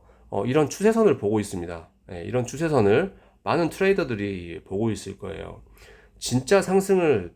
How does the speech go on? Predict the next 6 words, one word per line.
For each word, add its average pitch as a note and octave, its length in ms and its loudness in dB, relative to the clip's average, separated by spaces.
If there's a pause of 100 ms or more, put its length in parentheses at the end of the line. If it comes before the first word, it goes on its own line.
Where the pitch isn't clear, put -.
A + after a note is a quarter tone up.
(120)
빨리 F#3+ 720 -2
하려면 G#2+ 720 -2 (380)
그냥 E3+ 240 -2
이 A2+ 80 0
상태로 E3 640 0 (200)
쭉 A#3 420 -2